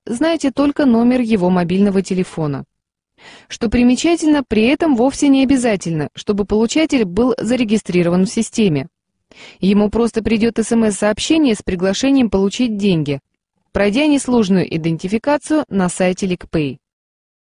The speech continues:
Вам также совершенно не нужно запоминать и прятать от злоумышленников постоянный платежный пароль, так как в момент совершения какой-либо операции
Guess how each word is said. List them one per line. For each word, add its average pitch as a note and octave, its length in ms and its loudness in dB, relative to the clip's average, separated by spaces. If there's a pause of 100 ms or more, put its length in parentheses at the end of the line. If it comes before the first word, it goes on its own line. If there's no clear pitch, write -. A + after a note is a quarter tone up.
(380)
Вам D#4 300 0
также C4 300 0
совершенно B3 520 2
не B3+ 160 4
нужно G#3 320 4
запоминать A#3+ 580 0
и C4 140 0
прятать C#4+ 400 0
от - 160 -2
злоумышленников A3+ 880 2
постоянный F#3 640 0
платежный F#3+ 540 0
пароль, G#3 400 0 (460)
так A3+ 160 -2
как - 180 -4
в A3 40 0
момент A#3 380 2
совершения G#3 640 0
какой-либо F#3 540 0
операции C4+ 640 0